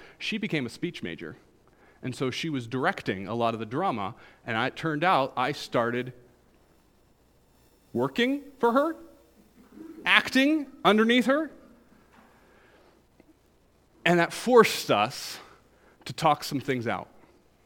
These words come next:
And we did. And we actually became pretty good friends. To the ti-, to the point that she married my best friend. And I was best man in her wedding.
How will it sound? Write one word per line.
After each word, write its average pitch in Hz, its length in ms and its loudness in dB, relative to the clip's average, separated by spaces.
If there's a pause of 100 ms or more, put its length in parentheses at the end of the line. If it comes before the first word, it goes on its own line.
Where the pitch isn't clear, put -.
(1200)
And 139 160 0
we 143 80 -2
did. 123 320 -2 (400)
And 127 160 -2
we 139 100 -4
actually 131 680 -4 (540)
became 131 360 -6
pretty 143 240 -6
good 135 180 -8
friends. - 520 -12 (840)
To - 100 -12
the 147 60 -6
ti-, 170 520 2
to - 140 -6
the 147 60 -2
point 165 420 0
that 139 120 -12
she - 200 -4
married 180 400 0
my 143 180 0
best 147 320 -4
friend. 127 340 -6 (960)
And 131 100 -2
I 143 80 0
was 147 160 -2
best 143 340 0
man 143 300 -2
in 131 80 -6
her 147 180 -8
wedding. 131 360 -4